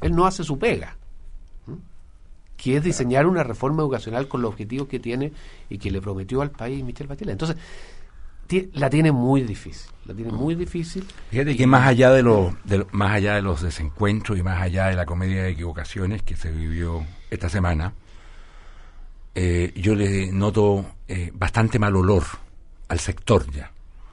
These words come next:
Speaker 3: Le noto bastante mal olor y estoy poniendo en duda si algo de todo esto va a terminar saliendo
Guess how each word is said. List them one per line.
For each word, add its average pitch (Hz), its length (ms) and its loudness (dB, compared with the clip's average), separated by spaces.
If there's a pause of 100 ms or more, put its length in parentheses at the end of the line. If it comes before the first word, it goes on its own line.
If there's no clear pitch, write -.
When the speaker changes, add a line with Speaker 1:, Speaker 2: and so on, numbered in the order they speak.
(420)
Speaker 3:
Le 90 100 -2
noto 95 180 2
bastante 101 380 -2
mal 104 140 0
olor 107 320 2 (180)
y 110 80 -4
estoy 107 300 0
poniendo 107 400 2
en 95 120 6
duda 147 460 4
si 120 220 4
algo 143 340 4
de 104 80 2
todo 120 280 0
esto 131 280 -2
va 113 120 0
a - 40 -10
terminar 98 360 -2
saliendo 120 600 0